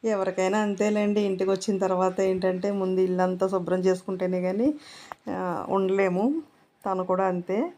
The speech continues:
పోన్లే, నేను ఇంక వంట చేసి ఇచ్చేసాను కనుక తను తీరుబడిగా అన్ని పనులు చేసుకుని ఇంక చక్కగా రైస్ అన్నీ కొంచెం వేడి చేసుకుని తినేస్తే సరిపోతుంది. ఇంక అలాగైతే చేసి ఇచ్చేసాను అనమాట నేను.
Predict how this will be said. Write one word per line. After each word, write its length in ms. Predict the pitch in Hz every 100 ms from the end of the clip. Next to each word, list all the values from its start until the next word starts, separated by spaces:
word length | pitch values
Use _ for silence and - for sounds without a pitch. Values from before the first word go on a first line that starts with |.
| _ _ _ _ _ - -
పోన్లే, 320 | 226 254 254
నేను 220 | 233 220
ఇంక 160 | 220 214
వంట 280 | 202 196 226
చేసి 180 | 247 247
ఇచ్చేసాను 440 | 226 240 226 233 220
కనుక 500 | 220 226 392 349 226 - - -
తను 200 | 226 220
తీరుబడిగా 600 | 220 220 220 208 208 226
అన్ని 240 | 214 202 196
పనులు 300 | 196 196 208
చేసుకుని 600 | 214 202 - 214 240 285 - - - _ -
ఇంక 160 | 214
చక్కగా 680 | 220 208 190 196 208 208 196
రైస్ 320 | 190 180 185
అన్నీ 220 | 202 202 196
కొంచెం 300 | 202 196 190
వేడి 300 | 185 185 190
చేసుకుని 300 | 190 202 190
తినేస్తే 420 | 185 190 190 202
సరిపోతుంది. 840 | 196 180 180 185 175 170 190 311 - _ _ _ _ _ _ _ _ -
ఇంక 240 | - 202 196
అలాగైతే 460 | 185 185 180 180
చేసి 280 | 202 180 175 180
ఇచ్చేసాను 420 | - 175 180 170
అనమాట 240 | 170 165
నేను. 440 | 165 165 180 254